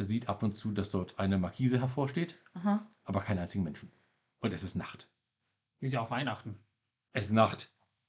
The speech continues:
Speaker 1: Und sie reiten bis zu einem Stall.
Speaker 2: Bis zu einem Stall.
Speaker 1: Über dem Stall leuchtet hell dieser Stern.
Speaker 2: Im Stall.
Speaker 1: Also das Stern-Navi hat sie zum Stall geführt.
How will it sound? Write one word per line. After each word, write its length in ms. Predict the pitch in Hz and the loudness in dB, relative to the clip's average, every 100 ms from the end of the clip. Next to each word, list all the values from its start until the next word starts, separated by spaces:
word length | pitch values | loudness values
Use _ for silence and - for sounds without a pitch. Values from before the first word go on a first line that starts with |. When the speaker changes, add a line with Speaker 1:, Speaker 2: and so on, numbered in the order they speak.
| _ - _ _ _ _ _ 233 - | _ -20 _ _ _ _ _ -2 0
Speaker 1:
Und 120 | 120 | 4
sie 80 | 113 | 8
reiten 420 | 113 120 120 110 - | 8 8 6 -2 -2
bis 180 | 110 | -2
zu 80 | - | 2
einem 120 | 107 | 0
Stall. 300 | 101 98 - - _ _ _ _ _ _ _ _ | 2 0 0 -10 _ _ _ _ _ _ _ _
Speaker 2:
Bis 200 | - - | -20 -12
zu 100 | 190 | -6
einem 160 | 185 185 | -4 -6
Stall. 320 | - 170 160 151 - - | -6 -6 -6 -10 -6 4
Speaker 1:
Über 200 | 165 131 | 6 8
dem 160 | 131 | 4
Stall 340 | 131 120 131 131 117 | 8 8 8 4 4
leuchtet 420 | 117 117 107 98 | 8 8 6 4
hell 160 | 123 117 | 6 6
dieser 200 | 104 113 | 4 2
Stern. 300 | - 76 73 _ _ _ _ | 2 0 -4 _ _ _ _
Speaker 2:
Im 180 | 254 254 | 2 2
Stall. 380 | - 214 175 165 - _ _ _ _ - | 2 -2 -2 -6 -16 _ _ _ _ 2
Speaker 1:
Also 240 | 123 117 | 4 4
das 140 | 117 | 2
Stern-Navi 640 | - 127 131 123 113 110 113 | 4 6 8 10 8 8 4
hat 200 | 101 101 | 2 2
sie 120 | 113 | -2
zum 160 | 113 107 | -2 2
Stall 200 | 107 95 | 4 4
geführt. 380 | - 87 - | 0 -6 -6